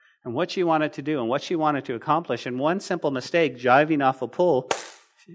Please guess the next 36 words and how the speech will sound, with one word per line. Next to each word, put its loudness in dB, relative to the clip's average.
you 0
know, 0
there's 0
tragedy 2
and -2
now 2
she -6
can't -2
walk. 6
I -4
mean, -4
totally, 0
uh, 4
paralyzed -2
from -4
the -2
neck -2
down, 0
right? 0
And 2
when 6
you 2
feel 4
the 6
weight 6
of 2
this, 4
I 0
want 0
you -2
to 2
listen 2
to -4
what 0
she -4
wrote, 2